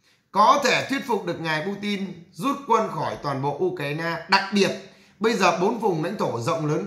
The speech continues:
kia, Nga đã trưng cầu dân ý và tuyên bố trong hiến pháp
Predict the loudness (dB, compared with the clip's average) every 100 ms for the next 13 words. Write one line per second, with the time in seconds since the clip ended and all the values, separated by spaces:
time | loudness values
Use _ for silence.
0 | -4 -4 -4 -10 -20 -6 0 0 0 -2
1 | -4 0 2 2 0 0 0 -2 -4 -2
2 | -4 -4 -2 0 0 2 2 2 0 -8
3 | -18 _ _ 2 4 4 2 2 -2